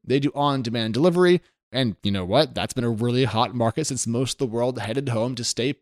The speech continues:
put and stay out of the public fray thanks to covid nineteen. So to see more capital raised for players in that space is really not surprising. So who put the money to work here? Well,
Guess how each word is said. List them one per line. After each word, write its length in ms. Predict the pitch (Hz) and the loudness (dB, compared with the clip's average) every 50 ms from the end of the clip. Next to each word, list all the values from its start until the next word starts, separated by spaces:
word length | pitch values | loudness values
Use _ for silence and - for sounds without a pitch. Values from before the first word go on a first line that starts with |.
| _ - | _ -6
put 260 | - 113 113 135 - | -4 -4 -4 -4 -6
and 120 | 127 117 - | -6 -8 -8
stay 180 | - 101 107 | -6 -4 -4
out 60 | 120 | -2
of 60 | 131 135 | -2 -2
the 60 | 123 | -2
public 260 | 113 117 135 151 131 | -4 -4 -6 -6 -10
fray 300 | - - 104 101 117 131 | -10 -8 -6 -4 -4 -4
thanks 220 | - 107 107 - | -4 -6 -10 -8
to 100 | - 135 | -8 -8
covid 360 | 120 - 120 117 107 123 123 117 | -6 -2 -2 -2 0 -2 -2 -2
nineteen. 580 | 120 113 113 113 - 214 220 160 120 156 165 _ _ _ _ - | -2 -4 -2 -2 0 0 2 2 2 0 -2 _ _ _ _ -8
So 420 | - - 196 165 143 139 151 170 | -2 2 4 6 6 6 4 2
to 140 | 160 - 131 | 0 -2 -2
see 280 | - - 143 147 151 139 | -4 -2 -2 -2 -2 -2
more 220 | 127 131 139 143 | -2 0 -2 -2
capital 380 | - - 135 120 117 123 117 113 | 0 0 0 0 0 0 -2 0
raised 280 | 117 117 113 120 - | 0 2 0 0 0
for 100 | - 110 | -2 -6
players 420 | - - - 120 113 107 104 92 - _ - | -6 -4 -4 -2 0 0 0 -2 -4 _ -4
in 180 | 117 117 113 110 | -2 -2 0 0
that 180 | 107 98 98 | -2 -2 -2
space 340 | - - - 208 220 220 - - | -4 -2 0 0 0 0 -2 -4
is 240 | 208 208 165 - | -4 -4 -4 -4
really 540 | 156 120 120 123 120 110 107 104 107 110 - _ - | -2 -2 0 0 0 0 -2 -2 -4 -4 -6 _ -10
not 440 | 95 95 95 90 85 - - _ - | -6 -4 -2 -2 -2 -4 -8 _ -14
surprising. 540 | - 107 - - 113 104 101 92 80 80 - _ _ _ _ _ _ _ _ - | -14 -10 -4 -2 -2 -2 -2 -4 -8 -10 -16 _ _ _ _ _ _ _ _ 0
So 100 | - 180 | 4 6
who 140 | 185 220 247 | 6 6 4
put 180 | - - 208 - | 4 2 0 2
the 60 | 170 | 2
money 280 | 156 151 147 147 143 131 | 0 2 2 2 0 -2
to 120 | - - | -2 -4
work 220 | 110 110 104 - - | -4 -6 -6 -6 -8
here? 160 | 85 73 73 _ - | -12 -12 -12 _ -2
Well, 220 | 135 123 101 - | -2 -2 -2 -2